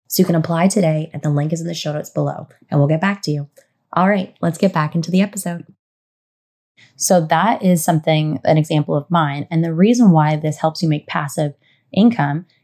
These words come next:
is all the time I'm showing up talking about that evergreen funnel, evergreen, like, that case study, that case study, that case study. If I go live, I can hype up that case study if someone wants to know more. And that's always bringing new people into that funnel. And I already laid the foundation for it.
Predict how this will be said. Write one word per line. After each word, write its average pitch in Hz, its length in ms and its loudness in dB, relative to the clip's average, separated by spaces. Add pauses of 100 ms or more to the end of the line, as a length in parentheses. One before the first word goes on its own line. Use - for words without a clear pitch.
is 170 320 0
all 220 160 0
the 269 120 2
time 175 260 -2
I'm 170 100 0
showing 160 420 2
up - 120 -2
talking 156 380 0
about 147 280 0
that 143 140 0
evergreen 147 440 -2
funnel, 143 420 -6 (380)
evergreen, 165 360 0 (100)
like, 151 260 -2
that 147 220 0
case 143 220 0
study, 147 240 -8
that - 180 -6
case 139 200 2
study, 147 180 0
that 135 180 -4
case - 200 -14
study. - 380 -10 (280)
If 156 120 2
I 160 60 4
go 147 140 4
live, 160 360 2
I 160 80 0
can 151 100 -2
hype 143 240 -6
up 156 100 -10
that 175 140 -4
case 147 220 -6
study 147 240 -2
if 143 100 -4
someone 147 240 0
wants 139 220 -2
to 147 80 2
know 143 100 2
more. 143 380 -2 (440)
And 175 180 6
that's 233 280 2
always 165 420 4
bringing 160 340 4
new 151 160 0
people 220 640 -2 (420)
into 190 200 4
that - 180 2
funnel. 170 260 2
And 156 100 2
I 151 160 0
already 175 240 4
laid 160 240 4
the 156 60 2
foundation 143 520 -2
for - 180 -14
it. - 120 -12